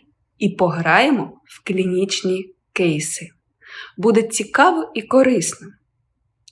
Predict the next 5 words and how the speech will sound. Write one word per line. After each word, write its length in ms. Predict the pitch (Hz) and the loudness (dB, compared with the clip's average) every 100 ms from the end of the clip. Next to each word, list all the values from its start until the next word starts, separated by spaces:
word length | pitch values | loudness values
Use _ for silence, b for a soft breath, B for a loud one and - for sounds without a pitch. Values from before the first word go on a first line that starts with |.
| _ | _
Запрошую 680 | - 262 277 311 302 - 180 | -2 0 4 4 4 2 -2
вас, 280 | 175 170 - - b b b | 0 0 -2 -14 b b b
реєструйтесь 960 | 208 240 247 - - 349 349 294 277 - | 2 2 2 -2 4 6 6 4 -4 -8
і 80 | 226 | -8
приходьте. 680 | 226 220 - 180 170 - | -4 -6 0 -2 -2 -8